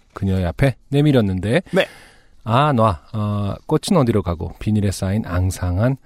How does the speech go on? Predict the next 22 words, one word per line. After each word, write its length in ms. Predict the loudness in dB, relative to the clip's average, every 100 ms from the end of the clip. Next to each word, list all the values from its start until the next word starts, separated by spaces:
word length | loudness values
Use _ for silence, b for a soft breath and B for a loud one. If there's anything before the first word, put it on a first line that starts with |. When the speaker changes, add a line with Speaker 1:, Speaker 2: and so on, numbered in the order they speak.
| b b b b
Speaker 1:
가지 340 | -10 -4 0 2
한 220 | 2 2
줄이 240 | 0 0
있는 240 | 0 0 2
겁니다. 340 | 4 4 6
Speaker 2:
아. 540 | 4 4 2 -2 2 0
Speaker 1:
아, 60 |
장미꽃 420 | 4 2 4 4 4
한 160 | 4
송이였군요. 760 | 4 4 2 0 -2 -2 0 -2
처음에 300 | 2 2 2
Speaker 2:
네, 60 |
네, 120 | 2 2
한 180 | 2
송이 140 | 2 4
Speaker 1:
준비한-, 120 | 2
Speaker 2:
사셨다고 260 | 0 0 2
Speaker 1:
네, 60 |
Speaker 2:
했어요. 240 | 2 0 -2
Speaker 1:
네. 120 | -4
Speaker 2:
네. 160 | -6 -8
Speaker 1:
음. 320 | -6 -4